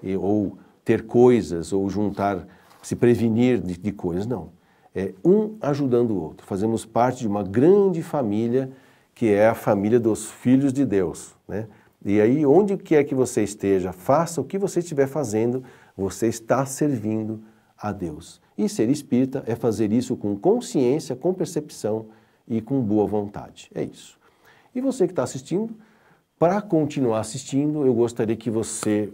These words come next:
atendesse um pedido nosso. De novo, eu vou falar pra vocês do Clube Amigos da Boa Nova. Isso aqui é uma técnica de hipnose.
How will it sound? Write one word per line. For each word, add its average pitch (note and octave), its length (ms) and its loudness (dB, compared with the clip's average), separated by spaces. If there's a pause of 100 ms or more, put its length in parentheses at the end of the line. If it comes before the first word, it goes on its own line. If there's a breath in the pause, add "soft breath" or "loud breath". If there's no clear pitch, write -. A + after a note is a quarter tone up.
atendesse F#2+ 600 -2
um G2 80 -4
pedido G#2 360 -2
nosso. - 440 -8 (100)
De E3+ 320 -2
novo, B2 460 0
eu - 20 0
vou G#2+ 100 -2
falar G#2 160 -2
pra G#2 120 -2
vocês G2+ 360 -2
do A2+ 120 -2
Clube A#2+ 400 2
Amigos G#2+ 320 0
da G#2+ 100 0
Boa G#2+ 180 0
Nova. E2 300 -6
Isso F#2 140 -6
aqui F#2+ 120 -6
é A2+ 40 2
uma A#2+ 140 -2
técnica A#2 520 -2
de A2+ 80 -2
hipnose. A#2 580 -2